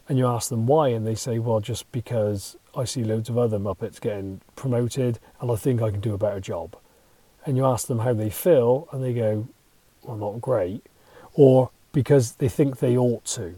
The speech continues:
'cause someone else has said they should. All of this, it's not really matter what your goal is, it's your why.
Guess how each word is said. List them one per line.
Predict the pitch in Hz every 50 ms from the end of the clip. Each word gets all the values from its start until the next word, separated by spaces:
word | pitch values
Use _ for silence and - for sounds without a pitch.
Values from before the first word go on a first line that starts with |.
| - _ -
'cause | - 131 -
someone | - 165 151 143 143 139
else | 139 139 139 135 117 -
has | - 107
said | - - 131 107 98
they | - 110 92
should. | 90 - - - 101 87 85 82 - - _ - - - - - - - - _ _ -
All | 190 180 185 196 185
of | 160 143
this, | 151 156 123 107 95 - - - _ _ _ _ _ _ _ _ _ _ _ _ _ -
it's | 156 135 143
not | 170 185 208 180 -
really | 175 170 185 190 185 170 170 165 160
matter | 147 143 180 220 202 156
what | 131 127 139 139
your | 143 120
goal | 107 143 139 160 156 139 110
is, | 104 113 127
it's | 131 - -
your | 135 120
why. | 113 117 135 123 101 90 82 82